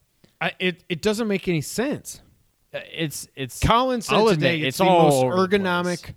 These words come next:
Speaker 1: it's
Speaker 2: It,
Speaker 1: the most
Speaker 2: it
Speaker 1: ergonomically designed controller of all time.
Speaker 2: Behind maybe the P S four, yeah.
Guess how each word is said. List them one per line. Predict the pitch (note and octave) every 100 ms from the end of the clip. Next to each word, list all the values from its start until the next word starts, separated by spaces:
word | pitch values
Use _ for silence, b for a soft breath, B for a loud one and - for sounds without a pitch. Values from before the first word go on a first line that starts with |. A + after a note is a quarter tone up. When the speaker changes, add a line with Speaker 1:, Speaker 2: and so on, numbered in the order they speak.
| b b -
Speaker 1:
it's | C#3
Speaker 2:
It, | E3+
Speaker 1:
the | E3
most | E3+ E3+ F3
Speaker 2:
it |
Speaker 1:
ergonomically | F3+ F3 F#3+ F#3 F3 F#3 E3
designed | C#3+ D#3 D3+
controller | D3 C3+ C#3 C3
of | B2
all | A#2+
time. | A#2 A2+ G#2 F#2+ - - C3
Speaker 2:
Behind | B2 C#3 B2+ A#2
maybe | A#2+ C3 C3+
the | B2
P | - A#2
S | A2
four, | - G#2+ G#2 G#2+ G#2 -
yeah. | G#2+ D#2+